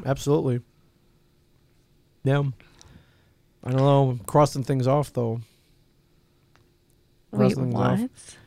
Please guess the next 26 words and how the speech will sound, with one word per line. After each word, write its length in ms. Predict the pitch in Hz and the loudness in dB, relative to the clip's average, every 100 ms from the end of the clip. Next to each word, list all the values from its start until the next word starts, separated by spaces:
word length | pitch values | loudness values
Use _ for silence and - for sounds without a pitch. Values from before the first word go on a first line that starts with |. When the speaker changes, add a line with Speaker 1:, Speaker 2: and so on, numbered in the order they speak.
| _ - | _ -4
Speaker 2:
what? 60 | 131 | 0
Speaker 1:
Um, 220 | 127 127 | 0 2
like, 140 | 143 | 2
learn 240 | 139 147 143 | 4 4 4
to 60 | |
surf 320 | 127 - 131 127 | 0 -2 -2 -2
was 160 | 120 | -2
on 160 | 120 113 | 0 -2
mine. 180 | 110 113 | -2 -2
I 80 | |
did 200 | 110 120 | -4 -4
that 160 | 107 110 | -4 -4
a 80 | 107 | -6
few 220 | - 117 | -6 -6
years. 180 | 113 107 | -6 0
I 60 | |
wanna 180 | 131 143 | 2 2
get 180 | 117 107 | 0 -6
back 220 | 123 117 | -8 -12
to 140 | - 110 | -8 -8
it, 100 | 110 | -8
though. 280 | 127 113 110 - _ _ _ _ _ _ _ _ _ _ _ _ - | -8 -8 -8 -12 _ _ _ _ _ _ _ _ _ _ _ _ -6
Why 120 | 131 | -2
are 40 | |
you 60 | 135 | -2
smiling? 500 | - 127 139 120 | 0 0 0 -2